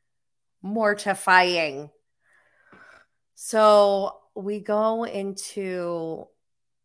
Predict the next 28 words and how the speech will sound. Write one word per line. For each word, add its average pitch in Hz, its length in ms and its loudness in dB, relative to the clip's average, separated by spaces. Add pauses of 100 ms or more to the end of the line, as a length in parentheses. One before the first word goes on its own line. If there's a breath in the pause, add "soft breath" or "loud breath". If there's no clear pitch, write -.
(400)
oh, 185 240 2
and 180 260 -6
he 170 160 -12
told 170 220 -14
me, 151 400 -12
uh, 139 400 -8
that 131 200 -10
she 147 680 -10 (340)
told 160 280 -8
him 156 220 -12
right 139 260 -4
away. 180 300 0
She 147 540 -10 (640)
said 151 320 -6
who 160 440 -8
she 220 160 -10
got 175 200 2
it 160 120 -4
from. 156 560 -2 (720)
Um, 139 760 -4 (560)
'cause 214 200 -6
my 240 220 4
fear 226 300 0
is, 180 160 -4
like, 185 180 -4
she's 202 220 -12
gonna 190 360 -6 (120)
take 214 460 -2